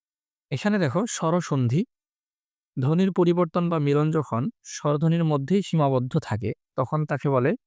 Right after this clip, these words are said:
স্বরসন্ধি। যেমন হিতযোগ অহিত, হিতাহিত, অহিত, তর পরে একটা কি আছে? অ আছে না? আবার এখানে অ,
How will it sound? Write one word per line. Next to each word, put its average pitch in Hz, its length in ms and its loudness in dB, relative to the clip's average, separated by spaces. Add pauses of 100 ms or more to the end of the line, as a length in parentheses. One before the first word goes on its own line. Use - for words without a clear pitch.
(420)
স্বরসন্ধি। 104 640 -2 (760)
যেমন 151 260 2 (140)
হিতযোগ 156 480 0 (200)
অহিত, 139 420 0 (680)
হিতাহিত, 135 500 0 (1000)
অহিত, 156 1040 -2 (680)
তর 135 200 0
পরে 139 160 0
একটা 135 160 -2
কি 139 160 0
আছে? 131 180 -2
অ 135 200 0
আছে 131 200 -4
না? 175 120 0 (280)
আবার 127 180 -2
এখানে 127 180 0
অ, 113 100 -2